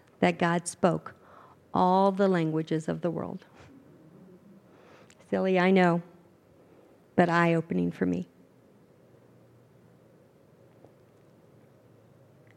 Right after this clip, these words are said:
The first day I arrived, I was shown my dorm room. It was a small room in a,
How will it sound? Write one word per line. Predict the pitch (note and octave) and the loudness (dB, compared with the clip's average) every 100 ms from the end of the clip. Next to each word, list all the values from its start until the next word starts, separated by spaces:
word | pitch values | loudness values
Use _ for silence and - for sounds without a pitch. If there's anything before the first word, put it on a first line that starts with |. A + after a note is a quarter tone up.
| - - _ | -20 -20 _
The | F#3+ | -2
first | - B3+ - | 4 2 4
day | A3 G#3+ | 4 6
I | G3+ | 6
arrived, | F#3+ F#3+ F#3 D#3+ E3 - - _ _ - - - E4 - - - - - - - - - - - - - - - | 4 2 4 4 0 -4 -18 _ _ -20 -20 -20 -20 -20 -20 -20 -20 -20 -20 -20 -20 -20 -20 -20 -20 -20 -10 -2
I | |
was | F#3+ F3 | 0 0
shown | - G3 F#3+ | 0 2 2
my | F3 D3 | 0 -2
dorm | E3+ D#3+ | -4 -4
room. | D3+ - - - - - - - - - _ _ _ _ - _ _ - - - - - | -8 -10 -16 -20 -20 -20 -20 -20 -20 -20 _ _ _ _ -20 _ _ -20 -20 -20 -8 0
It | G3+ | 2
was | G3 F3 | 2 0
a | |
small | - A3+ A#3 A3 | 0 4 4 4
room | E3 D#3+ D#3+ G#3+ - - - - - - | 4 2 2 -2 -6 -20 -20 -20 -16 -2
in | F3+ | 0
a, | F3 | 0